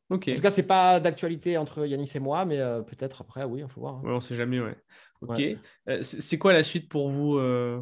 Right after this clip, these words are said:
Speaker 1: au niveau de l'affiliation de votre business ? Qu'est-ce que vous allez mettre en place, euh,
Speaker 2: Euh, ben, alors moi,
Speaker 1: sur le moyen
Speaker 2: j'aimerais,
Speaker 1: terme ?
Speaker 2: euh, ouais.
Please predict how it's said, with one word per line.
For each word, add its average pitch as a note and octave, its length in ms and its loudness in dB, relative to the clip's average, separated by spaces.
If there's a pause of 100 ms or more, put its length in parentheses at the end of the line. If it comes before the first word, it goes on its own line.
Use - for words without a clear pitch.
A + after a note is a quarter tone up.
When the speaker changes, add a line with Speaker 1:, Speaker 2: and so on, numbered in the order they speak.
Speaker 1:
au C3 40 -6
niveau C3 180 0
de C3 60 0
l'affiliation C3+ 500 0
de C#3 60 -2
votre B2+ 160 -2
business ? C3 340 -4
Qu'est-ce D3 200 -8
que D3+ 80 0
vous C3+ 100 2
allez C3+ 120 4
mettre C3 240 -2
en B2+ 40 -6
place, C3 320 -2
euh, A#2+ 180 -4 (520)
Speaker 2:
Euh, C#3+ 80 -6
ben, C3 180 -6
alors C#3 200 0
moi, G3+ 140 4
Speaker 1:
sur E3 100 2
le F3+ 60 6
moyen F3 180 6
Speaker 2:
j'aimerais, F3 120 6
Speaker 1:
terme ? D#3+ 160 6
Speaker 2:
euh, C#3 440 2
ouais. C3+ 280 -2